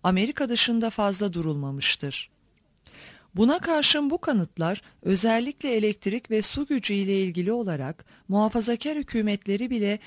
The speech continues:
teknik görüş açısından sosyalist sayılabilecek önlemler almak zorunda bırakacak kadar güçlüdür.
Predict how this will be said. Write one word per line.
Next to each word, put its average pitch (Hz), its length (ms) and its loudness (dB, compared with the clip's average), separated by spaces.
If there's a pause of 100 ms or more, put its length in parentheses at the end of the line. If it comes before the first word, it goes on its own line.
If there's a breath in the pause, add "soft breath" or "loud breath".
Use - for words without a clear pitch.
(140 loud breath)
teknik 196 420 -2
görüş 233 300 0
açısından 208 600 -2
sosyalist 190 600 -2
sayılabilecek 202 920 -2
önlemler 180 520 0
almak 208 400 -2
zorunda 190 460 0
bırakacak 180 560 -2
kadar 202 300 -2
güçlüdür. 143 760 -8